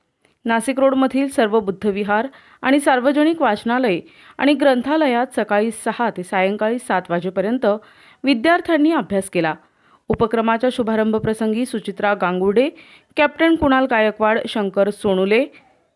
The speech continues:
सुभाष मुंडे, सुशिला जोपुळकर, लता देहाडे, पूजा गोसावी,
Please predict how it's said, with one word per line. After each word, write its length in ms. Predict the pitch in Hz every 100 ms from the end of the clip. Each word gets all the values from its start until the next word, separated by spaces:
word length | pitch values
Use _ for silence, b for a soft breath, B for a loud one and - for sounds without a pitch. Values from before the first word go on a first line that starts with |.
| -
सुभाष 440 | - 269 311 359 -
मुंडे, 420 | 269 240 254 269
सुशिला 500 | 269 226 226 214 208
जोपुळकर, 680 | 196 196 180 208 208 240 277 - _ _ _ _ _
लता 320 | 214 220 226
देहाडे, 560 | 202 196 208 226 247 320 339 -
पूजा 280 | 214 214 202
गोसावी, 600 | 180 185 214 202 233